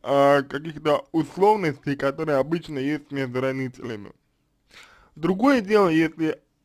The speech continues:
этих качеств у муж-, мужа нет, да, то есть если вы чувствуете, что он как-то привязан к маме, да, не может без неё, а если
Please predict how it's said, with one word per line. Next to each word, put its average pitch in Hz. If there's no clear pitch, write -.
этих 180
качеств 156
у 170
муж-, 160
мужа 151
нет, 208
да, 165
то 143
есть 139
если 139
вы 139
чувствуете, 131
что -
он 139
как-то 135
привязан 143
к 131
маме, 127
да, 160
не 170
может 147
без 131
неё, 127
а 139
если 156